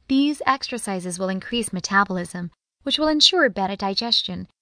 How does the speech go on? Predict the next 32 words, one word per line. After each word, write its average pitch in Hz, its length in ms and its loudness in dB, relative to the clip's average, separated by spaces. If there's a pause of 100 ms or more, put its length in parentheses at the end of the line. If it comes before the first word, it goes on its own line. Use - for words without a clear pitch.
(160)
and 285 180 2
more 330 300 -2
efficient 233 440 0
processing 208 540 -6
of 180 100 -4
the 190 80 -8
food 202 380 -2
you 185 180 -8
eat. - 420 -4 (420)
Yoga 220 420 4
can 285 160 4
burn 262 220 6
off 196 280 4
nearly 190 280 -2
as 190 120 -2
much 214 280 0
as 214 120 -8
walking, 196 540 -4 (320)
averaging 277 460 4
about 185 240 -2
two 254 240 -4
hundred 220 340 0
thirty 190 300 -6
calories 202 480 0
per 190 260 -2
hour. 180 400 0 (640)
Tai 202 220 -2
Chi, 262 320 4
on 196 100 0
the 175 140 -4
other 180 160 -6
hand, 180 400 -6